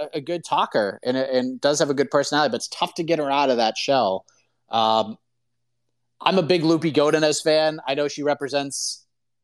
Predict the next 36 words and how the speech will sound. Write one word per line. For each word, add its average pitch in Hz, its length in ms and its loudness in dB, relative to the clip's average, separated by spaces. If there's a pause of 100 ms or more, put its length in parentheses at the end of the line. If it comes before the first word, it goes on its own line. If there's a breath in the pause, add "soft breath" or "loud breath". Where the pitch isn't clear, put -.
(200)
a 135 80 -6
lot 127 240 0
of 131 100 -4
different 143 320 -4
areas, 156 500 0
so 180 120 -2
to 170 100 -6
speak. 175 300 -2
Like, 127 200 -2 (340)
she - 140 -12
got 143 180 -2
the, 131 460 2 (280)
the 131 80 -10
ties 135 280 -2
to 120 60 -6
Mexico, 165 720 2
but 139 240 0 (340)
a 120 80 -6
lot 160 160 4
of 160 80 -4
her 165 100 2
career 165 260 2
has 160 100 2
been 160 160 0
in 165 80 -2
Canada. 151 400 0 (720)
And 135 600 2 (920)
she - 240 -6
got 220 200 0
some 208 160 -2
good 208 180 0
buzz 196 360 -2
'cause - 140 -14
she's - 160 -8
fighting, 185 340 0
like, 135 160 -2